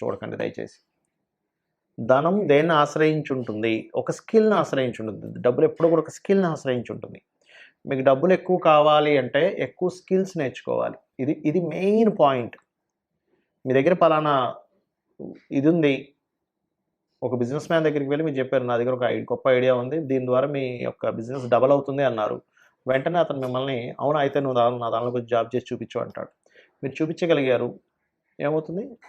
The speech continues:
మీ యొక్క వాల్యూస్ పెరుగుతాయి. అంటే ఏమిటి? డబ్బు సంపాదించాలంటే ఎవరైనా కానీ స్కిల్స్ పెంచుకుంటుండాలి. దీని బీజం అది. ఇంకోటి ఏంటంటే, డబ్బుని చాలామంది ఏం చేస్తారు, ఒక రేంజ్లోకి వెళ్ళంగానే చప్పబడిపోతారు.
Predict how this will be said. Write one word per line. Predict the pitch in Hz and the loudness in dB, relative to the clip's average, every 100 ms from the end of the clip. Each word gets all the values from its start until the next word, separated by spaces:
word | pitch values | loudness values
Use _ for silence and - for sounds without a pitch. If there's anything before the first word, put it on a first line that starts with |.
| - _ _ _ - | -20 _ _ _ -10
మీ | 131 139 | -6 -4
యొక్క | 135 - 127 123 | -4 -4 -6 -4
వాల్యూస్ | 117 117 127 - | -4 -4 -6 -10
పెరుగుతాయి. | 113 - - | -14 -14 -16
అంటే | - 165 | -6 0
ఏమిటి? | 160 160 165 170 - _ _ _ 117 | 0 2 -2 -4 -12 _ _ _ -4
డబ్బు | 117 120 | -4 0
సంపాదించాలంటే | 147 147 135 127 120 110 113 113 - - 185 - _ | 0 0 2 2 2 -4 -4 -4 -6 -6 -6 -8 _
ఎవరైనా | 120 113 123 123 117 | -10 -4 -2 -2 -4
కానీ | 123 | -6
స్కిల్స్ | 156 - 165 180 - 147 | -8 -4 -4 -4 -4 -6
పెంచుకుంటుండాలి. | 123 - 117 110 117 113 - _ _ _ _ | -6 -10 -14 -14 -10 -8 -10 _ _ _ _
దీని | 123 135 131 | -2 0 2
బీజం | 113 120 160 175 170 | 0 0 2 2 2
అది. | 113 - _ _ _ _ _ _ _ _ _ _ - | 0 -4 _ _ _ _ _ _ _ _ _ _ -10
ఇంకోటి | 139 180 143 | 0 2 2
ఏంటంటే, | 117 117 113 - 160 202 - _ _ - | 0 -4 -8 -4 -2 -4 -8 _ _ -14
డబ్బుని | 123 117 120 151 185 120 123 - - _ _ _ _ _ _ _ _ _ - | -4 -2 0 0 -2 -2 -6 -8 -14 _ _ _ _ _ _ _ _ _ 2
చాలామంది | 139 147 156 135 | 4 4 2 0
ఏం | 135 | 0
చేస్తారు, | 135 127 117 110 | -2 -4 -4 -4
ఒక | 113 117 - | -2 -4 2
రేంజ్లోకి | 131 120 139 165 175 175 | 4 6 4 4 4 4
వెళ్ళంగానే | 131 120 127 123 107 107 113 120 | 4 0 0 -4 -6 -8 -12 -14
చప్పబడిపోతారు. | 127 _ 127 - 143 135 - - - | -18 _ -4 -2 -2 -4 -6 -8 -12